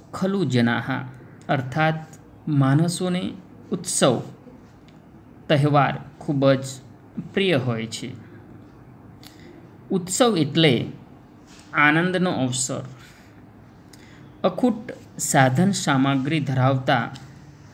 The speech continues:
માનવીના જીવનમાં તો કદાચ પ્રતિદિન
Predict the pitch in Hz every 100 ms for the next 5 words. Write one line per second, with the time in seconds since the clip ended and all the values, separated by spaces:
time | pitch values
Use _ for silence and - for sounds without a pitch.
0 | - - - - 147 147 160 180 214 214
1 | 214 135 139 165 175 180 180 175 175 143
2 | 139 147 151 - - - - - - -
3 | - - - 175 185 185 196 139